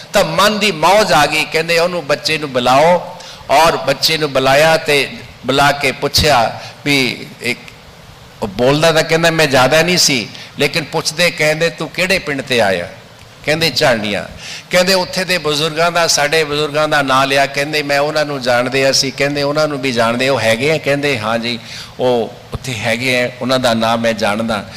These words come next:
ਇਸ ਤਰ੍ਹਾਂ ਦੀ ਚਰਚਾ ਕਰਦੇ। ਤਾਂ ਫਿਰ ਇਹਨੇ ਨੂੰ ਮਾਈ ਨੇ ਕਿਹਾ ਵੀ, "ਇਹ ਮਹਾਰਾਜ ਨੂੰ ਕਹੋ ਵੀ ਇਹਨੂੰ ਮਿਰਗੀ ਪੈਂਦੀ ਹੈ, ਮਿਰਗੀ।"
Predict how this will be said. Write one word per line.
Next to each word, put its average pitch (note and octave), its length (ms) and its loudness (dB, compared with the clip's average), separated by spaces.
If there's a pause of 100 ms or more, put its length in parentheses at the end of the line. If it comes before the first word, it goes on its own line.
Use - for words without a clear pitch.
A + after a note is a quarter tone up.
(240)
ਇਸ D3+ 200 2
ਤਰ੍ਹਾਂ F#3+ 140 4
ਦੀ F#3+ 120 2
ਚਰਚਾ D#3 420 2
ਕਰਦੇ। A2+ 480 0 (1080)
ਤਾਂ F3+ 120 2
ਫਿਰ F#3 220 2
ਇਹਨੇ F3+ 360 2
ਨੂੰ F#3+ 240 -2
ਮਾਈ D3+ 300 4
ਨੇ F3+ 140 0
ਕਿਹਾ E3+ 260 2
ਵੀ, F3 260 0
"ਇਹ E3+ 60 -2
ਮਹਾਰਾਜ C#3 400 2
ਨੂੰ F3 120 -6
ਕਹੋ E3 340 4
ਵੀ F#3 160 0
ਇਹਨੂੰ F#3 160 0
ਮਿਰਗੀ C#3+ 400 -2
ਪੈਂਦੀ C3 520 -2
ਹੈ, A2+ 60 2
ਮਿਰਗੀ।" B2+ 460 0